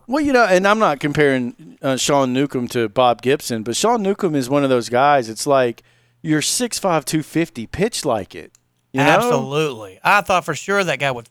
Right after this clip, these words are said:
Speaker 2: finally come around.
Speaker 1: And if he had kind of that Bob Gibson mentality, I think he could have lived up to all that potential 'cause we've seen it, right?
Speaker 2: Yep.
Speaker 1: I mean, we saw him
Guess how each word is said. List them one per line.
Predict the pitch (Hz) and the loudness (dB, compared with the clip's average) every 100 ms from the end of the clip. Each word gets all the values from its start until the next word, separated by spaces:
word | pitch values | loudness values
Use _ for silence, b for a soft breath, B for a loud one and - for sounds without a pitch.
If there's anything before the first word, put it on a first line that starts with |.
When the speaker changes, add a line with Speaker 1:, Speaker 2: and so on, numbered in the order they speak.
| _ | _
Speaker 2:
finally | 190 190 160 | -2 0 -4
come | 151 156 | -10 -10
around. | 120 147 175 170 | -8 -8 -4 0
Speaker 1:
And | 175 | 2
if | 180 | 2
he | 233 | 2
had | 226 220 180 | 2 2 -2
kind | - 180 | 0 2
of | 185 | 4
that | 156 131 | 2 4
Bob | 165 170 | 2 4
Gibson | 175 165 160 | 0 -2 -2
mentality, | 147 135 151 202 190 139 | -2 0 0 2 0 0
I | 139 | 0
think | 170 165 | -2 -4
he | 180 | -8
could | - 185 | 0 0
have | 196 147 | 2 0
lived | 147 143 | 0 2
up | 143 | 2
to | 143 | 2
all | 139 | 2
that | 135 135 | 2 0
potential | 143 240 240 | -2 -2 -2
'cause | 170 151 | -2 -2
we've | 165 | -2
seen | - 190 302 | -2 -2 -2
it, | 107 90 | -6 -2
right? | 131 175 135 | 2 2 4
Speaker 2:
Yep. | 160 | 2
Speaker 1:
I | |
mean, | 175 190 | 2 -2
we | 202 | -4
saw | - 180 226 | 0 0 2
him | 190 185 | 0 -2